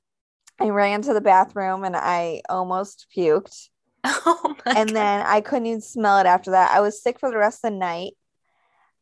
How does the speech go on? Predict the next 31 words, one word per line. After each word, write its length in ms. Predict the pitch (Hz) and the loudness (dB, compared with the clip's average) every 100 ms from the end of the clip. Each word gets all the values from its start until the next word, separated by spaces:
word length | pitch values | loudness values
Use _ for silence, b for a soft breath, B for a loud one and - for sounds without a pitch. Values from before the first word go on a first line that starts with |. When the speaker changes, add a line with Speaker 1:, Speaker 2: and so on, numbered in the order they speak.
| _ - | _ 0
Speaker 1:
Um, 380 | 208 196 190 | 2 2 0
just, 240 | 196 196 - | -6 -8 -2
like, 220 | 190 185 | -2 0
felt 280 | 208 - - | -2 -2 -2
really 220 | 208 220 | -2 -2
nauseous 480 | 214 190 196 202 196 | -2 -4 -4 -8 -14
for 100 | 190 | -8
the 80 | 185 | -4
rest 160 | 190 - | -4 -4
of 80 | 202 | -8
the 60 | |
night. 340 | 180 170 196 - _ _ _ _ _ _ _ | -6 -8 -10 -16 _ _ _ _ _ _ _
Speaker 2:
Food 200 | 294 349 | -8 -2
Speaker 1:
Couldn't 140 | 254 | -2
even 240 | 233 220 269 | -2 -4 -4
think 180 | 277 | -4
about 180 | 240 208 | -2 -2
the 60 | 208 | -2
Speaker 2:
poisoning. 60 | - | -4
Speaker 1:
smell 220 | 196 185 | -2 0
of 120 | 185 | -2
it. 60 | - - | -4 -2
I 320 | 233 247 285 | 0 0 -4
even 420 | - 247 247 285 294 | -8 -8 -4 -2 2
went 180 | 247 | 0
out 280 | - 208 208 | 2 0 0
and 160 | - 220 | -2 0
bought 180 | 202 185 | 2 2
a 80 | 180 _ | 0 _
pregnancy 680 | - 208 202 214 214 - 220 | 0 0 0 -6 -10 -14 -16
test 680 | 208 - 208 175 - - - | -14 -2 2 2 -2 -20 -20